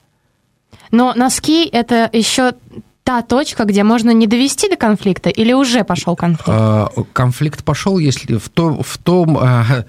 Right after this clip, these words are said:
Speaker 2: вы сами можете определить по себе.
Speaker 1: Мгм.
Speaker 2: Если вы испытываете, вот как я говорю,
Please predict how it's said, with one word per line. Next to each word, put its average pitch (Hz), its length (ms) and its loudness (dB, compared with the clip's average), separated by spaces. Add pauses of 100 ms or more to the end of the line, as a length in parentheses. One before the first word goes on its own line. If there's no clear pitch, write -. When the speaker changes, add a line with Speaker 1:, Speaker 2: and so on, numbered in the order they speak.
Speaker 2:
вы 160 220 0
сами 240 360 0
можете 160 320 0
определить 123 420 -2
по 117 80 -2
себе. 104 360 -6 (260)
Speaker 1:
Мгм. 185 280 2 (300)
Speaker 2:
Если 170 440 0
вы 208 200 2
испытываете, 127 840 -2 (160)
вот 110 220 -4
как 117 200 -2
я 127 80 2
говорю, 123 300 0